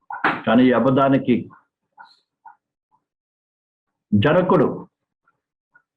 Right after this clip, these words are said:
సైతాన్ అన్న సంగతి చిన్న విషయం నుంచి కూడా పెద్ద విషయం వరకు కూడా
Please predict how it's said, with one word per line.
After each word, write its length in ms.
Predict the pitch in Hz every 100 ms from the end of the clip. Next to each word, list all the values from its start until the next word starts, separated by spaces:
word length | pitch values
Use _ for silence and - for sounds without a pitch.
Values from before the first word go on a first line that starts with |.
| _ -
సైతాన్ 400 | 127 131 - 131
అన్న 140 | 120 -
సంగతి 360 | 117 120 - 87 - - _ _ _ _ _ _ _ _ _ _ 302 _ _ _ _ _ _ _ _ _ _ _ _ -
చిన్న 360 | 180 220 233 220
విషయం 360 | 180 - 160 135
నుంచి 240 | 123 123
కూడా 420 | 120 107 80 - _ _ - - - _ _ _ _ _ _ _ _ -
పెద్ద 300 | 156 180 226
విషయం 420 | 233 202 - 151
వరకు 260 | 131 113 110
కూడా 500 | 117 110 95 85